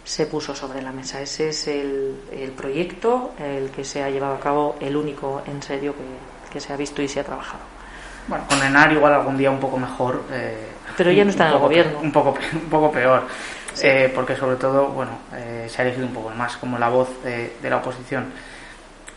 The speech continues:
Speaker 2: Es-, estando dentro de, del pacto, eh, también quería preguntar por cómo están las aguas en el pesoe. Hubo un terremoto un poco político en el gobierno de La Rioja el verano,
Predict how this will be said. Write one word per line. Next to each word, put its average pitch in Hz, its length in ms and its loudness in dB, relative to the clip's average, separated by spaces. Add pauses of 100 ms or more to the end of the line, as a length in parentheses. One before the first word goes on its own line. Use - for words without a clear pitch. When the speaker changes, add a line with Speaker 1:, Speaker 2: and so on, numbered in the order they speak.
(340)
Speaker 2:
Es-, 143 220 -4 (120)
estando 156 640 2 (160)
dentro 143 400 4
de, 131 380 0 (120)
del 131 420 0
pacto, - 400 2 (420)
eh, 143 420 6
también 151 220 4
quería 202 240 8
preguntar 190 640 4 (180)
por - 120 -4
cómo 170 180 0
están 180 180 2
las 165 140 4
aguas 165 240 2
en 175 80 -4
el 151 60 -2
pesoe. 143 380 0 (360)
Hubo 160 260 6
un 156 840 2
terremoto 139 1040 4
un 147 160 -10
poco 139 180 -4
político 147 580 0
en 143 80 -2
el 123 320 -2
gobierno 123 380 0
de 123 40 -2
La 120 100 0
Rioja 139 320 2
el 147 60 0
verano, 123 440 -2